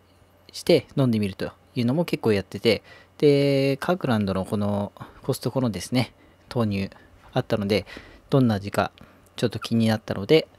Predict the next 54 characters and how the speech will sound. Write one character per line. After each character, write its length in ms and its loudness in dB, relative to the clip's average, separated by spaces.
購 140 0
入 100 -2
し 80 -8
て 100 -4
み 80 -2
ま 140 -4
し 80 -8
た。 160 -6
は 160 -8
い。 100 -4
で、 80 0
こ 160 4
れ 460 6
で 100 -2
す 160 -2
ね、 180 2
コ 120 2
ー 40 4
ヒ 140 -2
ー 20 0
と 80 -4
入 120 0
れ 40 -6
て 120 -2
も 100 -8
よ 120 -2
く 240 -6
相 140 2
性 180 0
良 120 -2
か 100 0
っ 40 2
た 120 -8
の 100 -2
で 140 4
美 80 0
味 60 -2
し 80 -8
か 100 -8
っ 20 -8
た 120 -20
で 140 -12
す。 200 -16
で、 100 2
値 160 4
段 180 6
が 120 2
で 100 2
す 80 -8
ね、 80 4
だ 100 0
い 120 0
た 140 4
い 120 4